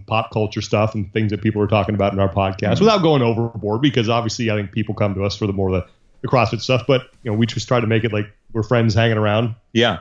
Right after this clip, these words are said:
Speaker 1: you know,
Speaker 2: Uh, and I
Speaker 1: talking
Speaker 2: th-,
Speaker 1: about different stuff.
Speaker 2: and I think that having, having little bits of that is important. Uh, we kind of had a, uh,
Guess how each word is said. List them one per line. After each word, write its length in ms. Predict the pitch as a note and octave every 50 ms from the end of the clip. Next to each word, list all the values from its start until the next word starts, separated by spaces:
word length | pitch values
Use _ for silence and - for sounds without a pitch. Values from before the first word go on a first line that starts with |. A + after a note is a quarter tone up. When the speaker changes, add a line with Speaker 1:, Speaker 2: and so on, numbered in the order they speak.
| - _ -
Speaker 1:
you 80 | A2
know, 80 | G#2 D3
Speaker 2:
Uh, 60 | - - - _ _ _
and 80 | D3 D#3
I 20 | F3+
Speaker 1:
talking 40 |
Speaker 2:
th-, 80 | - A#2+
Speaker 1:
about 120 | A2 A2
different 180 | G#2+ A2 G2+ A2
stuff. 220 | - C3 C3+ - - _ _ _
Speaker 2:
and 100 | - D3+
I 40 | E3
think 160 | - A3+ G#3
that 140 | G3 - - - - - F#2
having, 340 | - - - A2+ C#3 C3+ B2
having 520 | - - B2 B2 B2 B2+ B2 A2+ G#2 F2+ -
little 200 | F#2+ G2+ G#2+ G2+
bits 240 | F2 - A2 - -
of 60 | A2 F#2+
that 160 | F2+ E2+ E2+
is 100 | E2+ E2+
important. 480 | F2 E2 - A2 G2+ - E2+ F#2 F#2
Uh, 200 | D2+ - F#2+ F2+ - - _ -
we 120 | G#2 G#2
kind 220 | G2+ - C#3 C3+
of 80 | C3 A#2+
had 160 | A#2 G#2+ G2
a, 280 | F#2+ F2+ E2+ D#2+ D2+ - _ _ _ _ _ _ _ _ _ _ _ _
uh, 400 | F2+ F2+ E2 D2+ C#2 C2+ A#1